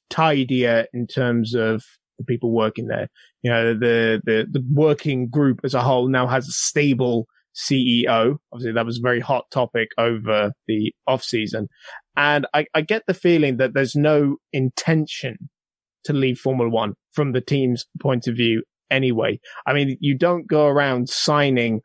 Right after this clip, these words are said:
the people that they have signed to work on that car if you're not gonna be in Formula One next year. So the, the ball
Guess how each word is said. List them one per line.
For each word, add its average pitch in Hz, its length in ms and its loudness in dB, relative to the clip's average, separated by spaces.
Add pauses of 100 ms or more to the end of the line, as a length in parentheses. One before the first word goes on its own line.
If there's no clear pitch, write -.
(140)
the 151 80 -2
people 139 400 0
that 131 100 0
they 127 140 2
have 123 140 0
signed 113 580 -2
to 151 100 -2
work 139 300 0
on 131 80 -2
that 117 180 -2
car 113 360 0 (440)
if 123 400 -2 (100)
you're 139 200 0
not 131 240 0
gonna 127 160 -2
be 120 100 0
in 120 100 0
Formula 120 320 -2
One 120 220 0
next - 300 -6
year. 110 240 -4 (280)
So 120 520 0 (760)
the, 143 180 -2
the 139 360 2 (120)
ball 151 520 2